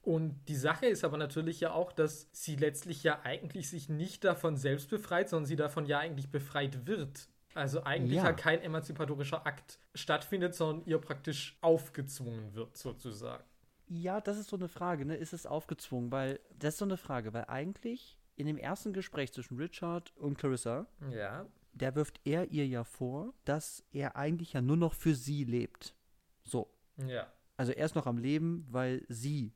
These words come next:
Speaker 2: das will. Er will eigentlich gar nicht mehr leben mit seiner Krankheit und so weiter. Der will eigentlich, dass das endet.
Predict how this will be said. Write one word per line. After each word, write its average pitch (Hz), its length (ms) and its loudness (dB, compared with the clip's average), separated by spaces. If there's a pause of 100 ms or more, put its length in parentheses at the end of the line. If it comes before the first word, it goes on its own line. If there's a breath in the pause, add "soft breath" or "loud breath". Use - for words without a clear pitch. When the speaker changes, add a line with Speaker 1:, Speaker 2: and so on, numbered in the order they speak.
(200)
Speaker 2:
das 113 340 -2
will. 104 220 0 (180)
Er 131 240 8
will 147 180 10 (140)
eigentlich 117 260 0
gar 110 160 2
nicht 113 160 0
mehr 110 100 4
leben 101 220 0
mit 107 100 0
seiner 101 200 0
Krankheit 147 520 4
und 131 200 0
so 123 100 2
weiter. 110 360 2 (100)
Der 107 160 0
will 120 160 4
eigentlich, 113 220 0
dass - 140 -6
das 120 140 -4
endet. 139 460 4